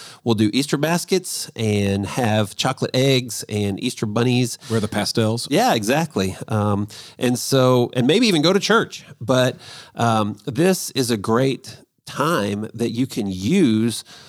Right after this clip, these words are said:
Speaker 1: the things that the rest of our culture are well aware of and even participating in to possibly have a spiritual conversation.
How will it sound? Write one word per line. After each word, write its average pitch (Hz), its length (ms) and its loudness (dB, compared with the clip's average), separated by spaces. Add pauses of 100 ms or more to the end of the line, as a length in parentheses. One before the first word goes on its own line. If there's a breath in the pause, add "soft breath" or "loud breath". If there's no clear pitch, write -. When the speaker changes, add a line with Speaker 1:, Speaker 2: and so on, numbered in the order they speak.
(200 loud breath)
Speaker 1:
the 120 100 0
things 175 340 0
that 190 140 0
the 139 80 2
rest 147 260 2
of 143 80 0
our 135 100 4
culture 156 460 0
are 104 220 2
well 131 240 4
aware 143 260 4
of 160 180 2
and 135 80 2
even 139 220 2
participating 110 800 -2
in 107 200 0
to 104 80 0
possibly 196 600 -2
have 175 200 2
a 190 60 0
spiritual - 380 -2
conversation. 147 720 -4